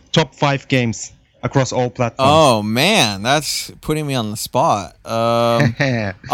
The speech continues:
Speaker 2: gonna look like such a Capcom fanboy here, but, uh,
Speaker 1: Well,
Speaker 2: definite-
Speaker 1: Capcom has made a lot of good games.
Speaker 2: Yeah, yeah, but, uh, Street Fighter Two is definitely number one. Nothing comes close.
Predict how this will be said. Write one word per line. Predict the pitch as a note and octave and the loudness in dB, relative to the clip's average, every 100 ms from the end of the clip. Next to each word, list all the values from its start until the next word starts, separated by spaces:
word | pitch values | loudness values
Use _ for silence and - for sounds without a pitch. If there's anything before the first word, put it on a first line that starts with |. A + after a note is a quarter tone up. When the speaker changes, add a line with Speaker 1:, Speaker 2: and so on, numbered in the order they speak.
| D3+ | 4
Speaker 2:
gonna | F#3 | 6
look | F3+ E3+ | 4 4
like | D3 - | 2 2
such | D3 C3 | -2 -4
a | |
Capcom | - C3 C3 - B2 A2 G#2+ | -2 -2 -2 -4 -2 0 -2
fanboy | A2+ A#2+ A#2 G2+ | -6 -4 -4 -4
here, | G#2+ G2 F#2 | -6 -8 -10
but, | - F#2+ F#2+ - | -10 -10 -10 -10
uh, | |
Speaker 1:
Well, | F#2+ F#2+ F#2 G#2 C#3+ _ _ _ - | -8 -6 -6 -8 -12 _ _ _ -6
Speaker 2:
definite- | A2+ B2+ B2+ | -2 0 0
Speaker 1:
Capcom | G3+ G3+ | 0 0
has | D#3+ C3 | -2 0
made | D#3 E3 C#3 _ - | 0 0 -4 _ -4
a | D3 | -2
lot | E3 | -2
of | C#3+ | -2
good | D#3+ C3 | -2 -2
games. | C#3 E3+ A#2 - | 0 -2 -4 -2
Speaker 2:
Yeah, | C3+ C#3 A#2 G#2+ | 4 6 6 4
yeah, | G#2 F#2 | 0 -2
but, | - G#2+ - | -4 -6 -4
uh, | G#2+ G2+ | -6 -4
Street | - D3+ | -2 -2
Fighter | D#3+ D3 C3 | 2 2 0
Two | - B2 A#2+ A#2 | 0 0 0 -2
is | A2+ | -4
definitely | - A2 A2+ G2+ G#2+ | -4 -4 -4 -8 -6
number | G#2 G2 G2 | -6 -4 -4
one. | G2+ F#2+ G2 A2 _ _ _ - | -4 -6 -8 -12 _ _ _ -6
Nothing | G#2+ G#2+ G#2 | -6 -6 -6
comes | G2+ - | -6 -8
close. | - G2 F#2+ F#2+ - | -6 -6 -6 -8 -10